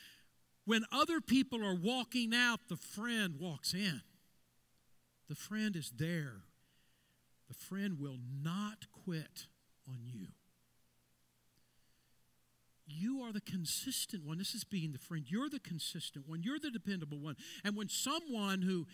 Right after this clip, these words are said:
is a friend shares something confidential with you, you hold it because you're a friend. You hold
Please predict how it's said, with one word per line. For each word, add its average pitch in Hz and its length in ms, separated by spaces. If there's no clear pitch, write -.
is 170 180
a 156 100
friend 196 600
shares 247 480
something 208 460
confidential 202 920
with 170 180
you, 170 180
you 196 340
hold 269 400
it - 280
because 151 280
you're 147 100
a 101 40
friend. 147 520
You 160 160
hold 160 480